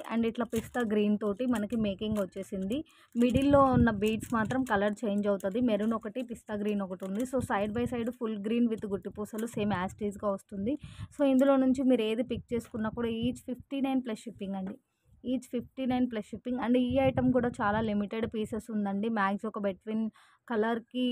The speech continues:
ఆ, four to five pieces మాత్రమే ఉంది. So, కావాలి అంటే వెంటనే ఆర్డర్ ప్లేస్ చేసేసేయండి. Each ఫిఫ్టీ నైన్ plus shipping. And as యూజువల్‌గా every వీడియోలో మెన్షన్ చేసేదే మీకు ప్రైస్‌కి వర్తబుల్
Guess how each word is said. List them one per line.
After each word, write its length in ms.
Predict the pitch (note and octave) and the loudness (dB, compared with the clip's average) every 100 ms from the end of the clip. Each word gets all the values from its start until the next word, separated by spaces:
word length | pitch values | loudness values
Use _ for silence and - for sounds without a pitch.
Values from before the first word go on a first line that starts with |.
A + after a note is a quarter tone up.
| A#3+ A#3 | 2 2
ఆ, 100 | G#3+ | 2
four 260 | G#3 A3+ G#3+ | 0 -2 -2
to 140 | G3 A#3+ | -2 -2
five 240 | A#3+ A3 | -2 -4
pieces 340 | G#3+ G#3+ A3+ A3+ | -4 -4 -4 -2
మాత్రమే 480 | G#3 G3+ G3 A3+ A3 | 0 0 -2 -2 0
ఉంది. 220 | G#3 A3+ | 0 0
So, 160 | C#4 A3 | 0 0
కావాలి 400 | G3 F#3 G3+ G#3 | 2 2 2 0
అంటే 220 | G#3 G#3 | -2 -2
వెంటనే 400 | G#3 F#3+ F#3+ A3 | -4 -4 -6 -2
ఆర్డర్ 300 | G#3+ G3 G#3 | 2 2 0
ప్లేస్ 240 | G#3 G3 - | -2 -6 -6
చేసేసేయండి. 560 | G#3 G3+ G3+ G#3 G3+ A#3 | -8 -8 -6 -4 -4 -2
Each 220 | B3+ B3 | -2 -4
ఫిఫ్టీ 320 | A#3 G#3+ B3 | -8 -8 -4
నైన్ 200 | A#3+ A#3+ | -2 0
plus 180 | B3 C#4+ | 0 -2
shipping. 320 | - - - - - - _ _ _ _ _ _ _ _ _ _ _ _ _ _ _ - | -2 -8 -10 -18 -20 -20 _ _ _ _ _ _ _ _ _ _ _ _ _ _ _ -6
And 140 | A#3+ G#3 | 0 2
as 200 | G#3 G3+ | 2 2
యూజువల్‌గా 500 | A3+ A3 A3+ G#3+ A3+ - _ - | -2 -2 -2 -2 -2 -2 _ -10
every 340 | G#3 F#3 G#3+ B3+ | -8 -6 0 2
వీడియోలో 400 | A#3 G#3 G#3 G#3+ | 2 2 2 0
మెన్షన్ 400 | G#3+ F#3+ G3+ G3+ | 0 -2 -4 -2
చేసేదే 380 | G3 F#3+ F#3+ F#3+ | -2 -2 -4 -2
మీకు 240 | B3 A3+ G#3 | 0 -2 -4
ప్రైస్‌కి 460 | G#3+ G3 G#3 A#3 | -4 -2 -2 -2
వర్తబుల్ 480 | G#3 G3+ G#3+ G#3+ A#3 | 0 0 0 0 2